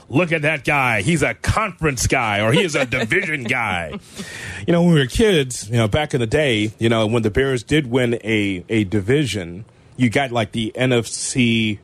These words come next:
Speaker 1: like, division flag, the championship flag, the pennant. You
Speaker 2: Mm-hmm.
Speaker 1: used to wave that when the pennants were a thing back then, when you had division pride. I don't have division pride. But what I look at is, is that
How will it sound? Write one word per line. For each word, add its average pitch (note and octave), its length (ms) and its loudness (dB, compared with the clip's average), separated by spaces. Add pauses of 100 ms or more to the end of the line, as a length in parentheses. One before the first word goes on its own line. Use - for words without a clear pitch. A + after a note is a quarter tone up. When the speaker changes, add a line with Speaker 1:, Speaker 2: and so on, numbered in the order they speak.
Speaker 1:
like, G#2+ 440 -2
division B2 560 0
flag, A#2 460 0
the - 60 -6
championship A#2+ 520 -2
flag, G#2 480 -2
the G#2 80 -6
pennant. - 520 -2
You C#3 200 0
Speaker 2:
Mm-hmm. - 80 0
Speaker 1:
used B2+ 160 -2
to A#2+ 100 0
wave A#2+ 360 0
that F2 220 0
when G2+ 140 -4
the G2 80 -6
pennants A#2 340 -2
were A2+ 120 2
a G2+ 40 2
thing B2 340 0
back F#2 260 -2
then, F#2+ 260 -4 (160)
when B2+ 140 2
you A#2+ 80 4
had A#2+ 240 -2
division B2+ 520 -2
pride. A2+ 440 0 (340)
I - 80 0
don't F4 140 -2
have B3 160 0
division C#3+ 400 2
pride. A#2+ 400 0 (420)
But - 80 4
what A#3 100 2
I G#3+ 100 2
look B3+ 260 0
at D#3 180 0
is, A2 320 2
is A#2 140 2
that C3 340 0